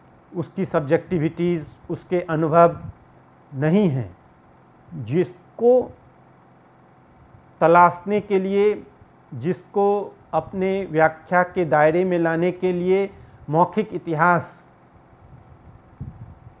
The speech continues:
बहुत कारगर औजार की तरह हो सकता है। लेकिन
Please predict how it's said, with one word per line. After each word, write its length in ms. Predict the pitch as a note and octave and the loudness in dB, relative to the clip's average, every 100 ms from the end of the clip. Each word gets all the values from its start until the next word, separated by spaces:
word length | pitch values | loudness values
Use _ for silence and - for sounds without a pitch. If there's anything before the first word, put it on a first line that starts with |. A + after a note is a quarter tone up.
| - _ - C3 G#2 | -20 _ -18 -16 -4
बहुत 440 | D3+ D#3+ A3+ - - - | 0 6 6 4 -10 2
कारगर 480 | D#3 D#3+ E3+ D#3+ B2+ - - - _ _ _ - - - - - - - _ - - _ - - | 4 6 4 0 -2 -16 -20 -20 _ _ _ -20 -20 -20 -20 -20 -20 -20 _ -20 -20 _ -20 -6
औजार 420 | E3 E3 D#3 E3 D#3 | 2 4 6 4 4
की 180 | - | -4
तरह 320 | C#3 D#3+ D#3+ G3+ - - - - - _ _ - - - - - - - _ _ - _ _ _ - | -4 0 2 0 -8 -20 -20 -20 -20 _ _ -20 -20 -20 -20 -20 -20 -20 _ _ -20 _ _ _ 0
हो 140 | E3+ | 2
सकता 380 | E3+ C#3 - C3 | 2 -4 -8 -14
है। 200 | G2+ B2 - - - - - - - - - - - - - - - - - - - - - - _ _ - - - | -14 -18 -20 -20 -16 -12 -10 -12 -20 -20 -20 -20 -20 -20 -20 -20 -20 -20 -20 -20 -20 -20 -20 -20 _ _ -20 -14 0
लेकिन 400 | F#3 G3 C4 | 0 2 -2